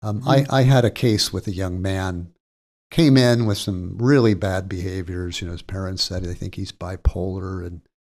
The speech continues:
Speaker 1: you know, I
Speaker 2: Oh.
Speaker 1: kinda didn't want the case, <laughs> you know, to be honest with
Speaker 2: Mm-hmm.
Speaker 1: you. And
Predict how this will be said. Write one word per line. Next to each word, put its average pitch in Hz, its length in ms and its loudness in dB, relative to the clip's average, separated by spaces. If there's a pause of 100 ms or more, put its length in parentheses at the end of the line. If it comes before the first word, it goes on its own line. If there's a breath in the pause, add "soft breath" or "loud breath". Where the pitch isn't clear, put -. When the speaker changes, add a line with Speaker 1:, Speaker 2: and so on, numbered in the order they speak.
(480)
Speaker 1:
you 117 60 -4
know, 92 60 -2
I 104 40 0
Speaker 2:
Oh. 107 140 -6
Speaker 1:
kinda 151 180 4
didn't 117 240 4
want 113 200 0
the 101 60 -6
case, 101 580 -4
<laughs> - 140 -8
you 131 60 -8
know, 98 80 -8
to 107 120 -10
be 87 120 -12
honest 110 400 0
with 143 140 4
Speaker 2:
Mm-hmm. 143 160 2
Speaker 1:
you. 87 160 -10
And 85 200 -16